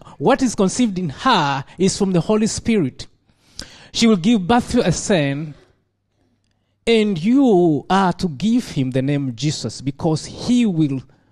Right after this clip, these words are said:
save his people from their sin.'" Think of this baby is not even born. Mary is nervous because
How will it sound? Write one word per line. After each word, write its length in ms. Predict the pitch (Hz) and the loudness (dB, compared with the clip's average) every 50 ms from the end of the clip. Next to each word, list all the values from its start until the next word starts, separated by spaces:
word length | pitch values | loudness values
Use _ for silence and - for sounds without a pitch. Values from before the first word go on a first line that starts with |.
| _ _ | _ _
save 720 | - - - - - 214 175 156 131 123 117 117 - - | -18 -14 -6 -2 0 2 2 2 0 -2 -4 -8 -12 -12
his 240 | - 139 139 - - | -8 -8 -6 -6 -6
people 480 | - - 165 - - - 110 95 - _ _ _ _ _ _ _ _ _ _ _ _ _ _ | -6 -6 -6 -6 -6 -8 -8 -8 -10 _ _ _ _ _ _ _ _ _ _ _ _ _ _
from 240 | - - 147 135 135 | -10 -8 -6 -6 -4
their 160 | 131 135 127 | -6 -6 -6
sin.'" 520 | 117 - - - - - 170 156 117 - 113 _ _ _ _ _ _ _ _ _ _ _ _ _ _ _ _ _ _ _ _ _ _ _ _ _ _ _ _ _ _ _ _ _ _ _ _ _ _ _ _ _ _ _ _ _ _ _ _ _ _ _ _ _ _ _ _ _ _ _ _ _ _ _ _ _ _ _ _ _ _ _ _ _ _ _ _ _ _ _ _ _ _ _ _ _ | -8 -10 -12 -12 -10 -8 -8 -8 -10 -12 -16 _ _ _ _ _ _ _ _ _ _ _ _ _ _ _ _ _ _ _ _ _ _ _ _ _ _ _ _ _ _ _ _ _ _ _ _ _ _ _ _ _ _ _ _ _ _ _ _ _ _ _ _ _ _ _ _ _ _ _ _ _ _ _ _ _ _ _ _ _ _ _ _ _ _ _ _ _ _ _ _ _ _ _ _ _
Think 260 | - - 320 330 - | -2 0 0 2 2
of 140 | 254 214 175 | 2 0 2
this 200 | 165 240 - - 180 | 0 0 -2 -2 -2
baby 440 | 156 196 196 165 139 135 135 139 - 202 | 0 0 2 2 2 0 -2 0 -2 -2
is 160 | 170 - 190 | -2 0 0
not 180 | 202 202 - | 0 -2 0
even 240 | - 175 156 139 131 | 0 0 0 0 -2
born. 540 | 120 - - 170 170 151 135 104 101 107 - _ _ _ _ _ _ _ _ _ _ _ _ _ - - - _ _ _ _ _ _ _ _ _ - - _ _ _ _ _ _ _ _ _ _ _ _ _ _ _ _ _ _ _ _ _ | -4 -4 -2 -2 -2 0 -2 -4 -8 -14 -18 _ _ _ _ _ _ _ _ _ _ _ _ _ -20 -20 -20 _ _ _ _ _ _ _ _ _ -20 -20 _ _ _ _ _ _ _ _ _ _ _ _ _ _ _ _ _ _ _ _ _
Mary 720 | - 151 185 233 262 262 233 185 143 139 135 131 135 151 - - | 0 2 4 4 6 6 6 6 4 4 4 2 0 -2 -2 0
is 280 | 180 175 175 - - 160 | 0 0 0 0 -4 -6
nervous 840 | 160 160 175 190 202 208 202 147 127 131 139 - - - - - | -4 -2 0 2 2 2 0 0 -2 -2 -2 -4 -8 -10 -12 -8
because 580 | - 170 170 - 180 165 151 - - - - | -6 -6 -4 -2 0 0 0 0 -2 -6 -10